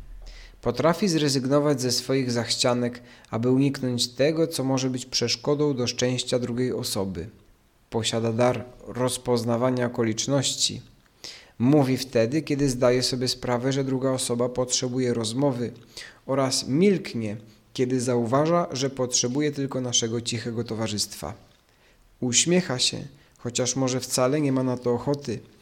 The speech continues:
i okazuje się zawsze przyjazny. Jest otwarty na słuchanie, doradza z miłością, koryguje mężnie i pokornie,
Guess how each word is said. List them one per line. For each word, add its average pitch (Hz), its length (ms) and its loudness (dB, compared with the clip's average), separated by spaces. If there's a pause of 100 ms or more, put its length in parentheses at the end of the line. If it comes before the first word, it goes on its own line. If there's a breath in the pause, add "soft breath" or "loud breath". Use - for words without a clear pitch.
(380 soft breath)
i 151 120 4
okazuje 139 500 2
się 127 180 0
zawsze 110 420 -2
przyjazny. 87 720 -4 (840)
Jest 165 200 -2
otwarty 156 520 4
na 143 140 2
słuchanie, 110 600 -2 (400 loud breath)
doradza 123 400 4
z 104 80 0
miłością, 123 680 4 (300 loud breath)
koryguje 143 500 8
mężnie 151 520 4
i 143 60 0
pokornie, 135 640 2